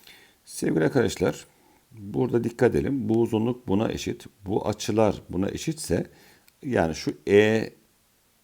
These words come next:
P, E F uzunluğu da F C uzunluğuna eşittir. Ee, yani bu bir aslında ne olmuş oldu?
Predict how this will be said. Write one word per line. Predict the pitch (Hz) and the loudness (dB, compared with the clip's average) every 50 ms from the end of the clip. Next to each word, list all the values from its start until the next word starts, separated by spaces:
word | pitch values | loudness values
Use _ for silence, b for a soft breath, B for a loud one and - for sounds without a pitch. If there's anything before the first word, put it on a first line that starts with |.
| _ _ _ - _ _ - | _ _ _ -20 _ _ 2
P, | 113 113 | 4 6
E | 101 85 73 - - 101 98 95 | 6 4 2 0 2 4 4 4
F | - - - 101 90 - | 2 4 4 4 4 4
uzunluğu | - 87 85 - 92 92 95 98 101 92 - | 0 -6 -4 0 0 2 2 4 4 2 2
da | 107 117 165 185 - b b b b b b b b _ | 2 0 0 -2 -6 b b b b b b b b _
F | - - - - 190 113 101 | -18 -6 -4 0 0 0 0
C | - 110 110 104 | 2 2 2 4
uzunluğuna | 82 87 87 80 87 85 82 80 78 87 117 143 156 151 - - _ _ _ _ | 2 0 -2 -2 0 0 0 0 0 0 0 0 -2 -4 -10 -18 _ _ _ _
eşittir. | - - - 120 117 - - - - - - - _ _ _ _ _ _ _ _ _ _ _ _ _ _ _ B B B B B B B B B B B _ - | -6 -4 -4 -6 -8 -8 -14 -14 -14 -14 -16 -18 _ _ _ _ _ _ _ _ _ _ _ _ _ _ _ B B B B B B B B B B B _ -6
Ee, | 78 82 | -2 0
yani | 82 80 80 107 113 110 87 80 87 95 | 0 0 2 2 4 4 4 4 4 2
bu | 110 117 | 4 4
bir | 117 | 6
aslında | 98 87 85 - - 110 131 156 - - - - | 4 4 2 0 -2 0 -2 -2 -2 -6 -12 -4
ne | 110 113 120 | 0 2 4
olmuş | 107 90 80 80 - - | 4 2 2 -2 -2 -2
oldu? | 85 82 104 117 151 185 196 - | -2 -2 0 0 -2 -2 -2 -4